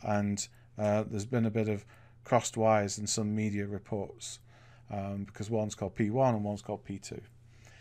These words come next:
So one of the most common lineages in Brazil, uh, before, uh, leading up to December twenty twenty was called B one one twenty-eight. And these new variants are descendants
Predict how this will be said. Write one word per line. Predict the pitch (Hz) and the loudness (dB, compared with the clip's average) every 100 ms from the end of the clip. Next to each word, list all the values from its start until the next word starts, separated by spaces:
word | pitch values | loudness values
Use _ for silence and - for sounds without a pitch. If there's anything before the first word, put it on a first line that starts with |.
| - - - - | -20 -20 -20 -12
So | - 151 143 143 - - - - - - - - - | 2 8 10 8 4 -14 -20 -20 -20 -20 -20 -20 -18
one | - 143 160 | -2 4 6
of | 170 | 6
the | |
most | 160 139 - | 6 4 4
common | - 170 165 | 4 6 8
lineages | 151 147 143 131 131 | 6 6 4 2 2
in | 139 | 2
Brazil, | 127 120 127 123 107 104 107 - | 4 4 4 4 4 0 -4 -6
uh, | 110 110 | -2 -2
before, | 110 110 127 123 120 113 113 - - | -2 -4 0 2 2 0 -4 -18 -12
uh, | 104 101 - | -8 -8 -2
leading | 127 123 120 | 0 0 0
up | 113 | -2
to | - 107 | -2 -4
December | 104 98 120 113 | -2 -2 0 0
twenty | 104 113 101 - | -2 -2 -4 -6
twenty | - 107 104 - 113 - - - - - - | -6 -6 -6 -8 -10 -10 -14 -18 -20 -20 -8
was | 120 | -8
called | - 120 110 - | -2 2 2 2
B | 143 139 | 2 2
one | 131 120 | 2 2
one | 117 110 110 107 - | 2 2 0 -4 -8
twenty-eight. | - 107 104 110 92 - - - - - - - - - - - - - - - | -6 -4 -4 -6 -6 -8 -12 -14 -18 -20 -20 -20 -20 -20 -20 -20 -20 -20 -16 -2
And | 131 120 117 98 | 0 2 0 0
these | 123 113 | 0 2
new | 135 139 | 4 4
variants | 120 117 110 104 101 - - - - - | 6 4 4 2 -2 -6 -12 -20 -20 0
are | 113 107 104 - - - | 6 6 6 2 -16 -8
descendants | 110 - 120 117 104 92 - | 0 4 6 4 0 -4 -6